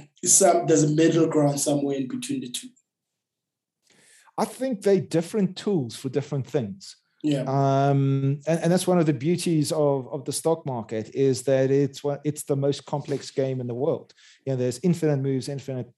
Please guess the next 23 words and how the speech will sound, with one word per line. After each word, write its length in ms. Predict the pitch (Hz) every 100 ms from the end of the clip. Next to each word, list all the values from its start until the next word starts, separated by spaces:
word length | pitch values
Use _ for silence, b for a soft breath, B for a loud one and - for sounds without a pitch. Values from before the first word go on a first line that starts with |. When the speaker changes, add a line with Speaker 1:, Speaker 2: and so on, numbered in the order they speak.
| _ _
Speaker 2:
pieces, 420 | 131 120 - 123 -
infinite 260 | 156 151 127
ways 200 | 123 120
to 80 |
approach 340 | 123 127 123 143
it. 140 | 135 B B B
I 160 | 233
can 280 | 269 226 180
buy 260 | 143 160 190
a 40 |
stock 340 | 175 143 127 131
and 120 | 123
you 120 | 202
can 180 | 196 156
sell 220 | - 175
a 60 | 151
stock 320 | - 123 -
and 80 | 131
we 80 |
can 140 | 151 139
both 380 | - 139 151 -
be 100 | 123
correct 580 | - 123 120 - -